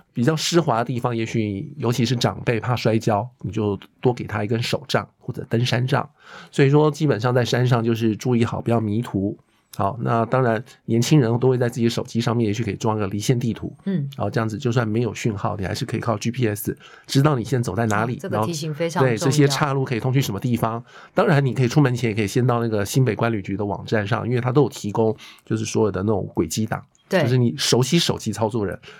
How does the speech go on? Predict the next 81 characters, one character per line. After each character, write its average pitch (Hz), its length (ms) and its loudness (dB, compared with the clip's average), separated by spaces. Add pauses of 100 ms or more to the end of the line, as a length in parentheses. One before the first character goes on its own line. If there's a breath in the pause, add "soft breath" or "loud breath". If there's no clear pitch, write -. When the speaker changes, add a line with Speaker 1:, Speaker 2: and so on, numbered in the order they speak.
(100)
Speaker 1:
甚 - 160 2
至 123 100 0
可 117 100 2
以 117 60 4
把 98 260 -2 (140)
淡 127 140 -2
蓝 101 160 -6
你 104 40 -12
今 98 80 -8
天 117 60 0
要 120 60 0
走 110 140 -6
的 95 60 -6
路 120 140 0
线 117 180 -2
的 110 80 -2
轨 - 160 -8
迹 143 200 2
档 143 160 2
都 110 80 0
可 110 60 0 (100)
以 98 40 0
先 107 140 0
下 120 60 2
载 98 60 -2
下 98 60 -4
来。 - 0 -
Speaker 2:
都 - 80 0
先 - 100 0
输 180 60 -2
入， 165 120 0
是。 143 300 -6
Speaker 1:
对， 170 220 6
所 160 160 4
以 147 160 6 (440 loud breath)
做 202 160 4
好 107 360 -2 (280)
防 135 480 0
这 151 100 2
个 117 180 2
迷 113 200 4
路 165 120 6
的 123 120 4
准 - 200 -4
备， 101 220 -4
然 98 140 -8
后 110 260 -4
预 117 100 2
防 104 220 -2
虎 98 140 -8
头 107 120 -4
蜂， 139 260 0 (240 soft breath)
然 107 120 -6
后 107 60 -6
带 120 160 0
个 104 80 -4
登 117 160 -2
山 117 180 -2
杖。 117 240 -2 (460)
那 170 60 0
我 117 140 2
觉 104 160 -4
得， 104 260 -2 (100)
呃， 107 200 -6
再 127 100 0
加 120 180 2
上 117 160 0
刚 110 200 -4
刚 110 280 -2 (140)
麦 127 160 0
导 98 180 -8
所 - 160 -10
提 - 200 -8
到 104 140 -4
那 104 100 -6
些 107 160 -6
东 101 160 -6
西， - 100 -8
我 101 100 -4
觉 107 160 -2
得， 117 220 0